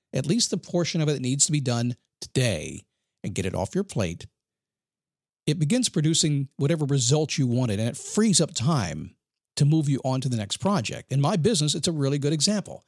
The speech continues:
I've done this podcast now for almost a full seventeen years. But the system put in place for the podcast was put in place seventeen years ago.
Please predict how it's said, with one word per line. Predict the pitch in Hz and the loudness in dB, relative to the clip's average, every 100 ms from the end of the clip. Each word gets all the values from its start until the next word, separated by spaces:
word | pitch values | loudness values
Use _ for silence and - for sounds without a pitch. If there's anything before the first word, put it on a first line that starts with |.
| _ _ _ _ | _ _ _ _
I've | - 127 | -8 -2
done | 135 151 | 0 2
this | 147 151 - - - | 2 2 0 -6 -6
podcast | 156 208 123 107 117 | -4 -2 0 0 0
now | 127 | 0
for | 143 120 110 123 _ _ _ - 196 - 135 | 0 0 0 -2 _ _ _ -16 -14 -8 0
almost | 175 147 - | 2 2 0
a | 135 | -4
full | 160 160 | -2 0
seventeen | - 165 165 170 175 | 2 0 0 0 2
years. | 180 190 - - - _ _ _ _ _ _ _ - | 2 0 -4 -10 -12 _ _ _ _ _ _ _ 2
But | 156 | 4
the | |
system | - 240 - 170 | 6 4 4 2
put | 170 | 2
in | 147 | 0
place | - 240 | 0 0
for | - | 0
the | 131 | 0
podcast | 127 120 147 147 - | 0 0 2 0 2
was | 147 | -2
put | - 226 | 2 2
in | 180 | 2
place | 143 226 180 | 0 0 2
seventeen | - 190 175 160 - 170 147 | 4 4 2 0 2 2 4
years | 196 180 113 | 2 2 0
ago. | 95 85 107 | -2 -8 -10